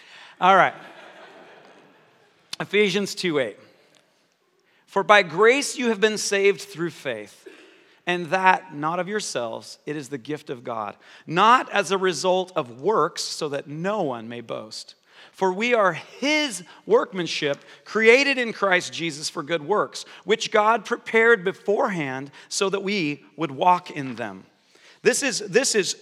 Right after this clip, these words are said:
a huge point. We have been saved by God's work, not our own.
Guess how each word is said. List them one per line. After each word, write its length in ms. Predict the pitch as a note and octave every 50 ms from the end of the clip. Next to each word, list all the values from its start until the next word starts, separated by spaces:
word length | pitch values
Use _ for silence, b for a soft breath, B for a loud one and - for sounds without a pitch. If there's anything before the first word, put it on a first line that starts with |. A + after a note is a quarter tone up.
| - _ -
a 100 | - E3
huge 460 | - - - C#4+ C#4+ C#4+ A3+ D#3+ -
point. 260 | - F#3 D3+ A#2 - B B B B B B
We 220 | - F#3+ B3+ C4
have 140 | C4+ C#4 A3
been 200 | G3 G#3 G3+ G3
saved 480 | - - - A3 A3+ B3 C4+ C4+ B3+ G#3+
by 160 | A3 G3+ G#3
God's 440 | F#3 E3 G3 G3+ G3+ G#3 G#3 E3+ D3+
work, 480 | D#3 E3 E3+ C3+ B2+ D3 E3+ - - - _ _ _ _
not 200 | - F3+ G3+ G#3
our 180 | G3 F#3 F3+ E3+
own. 260 | D#3+ C#3 A#2 G2+ F#2+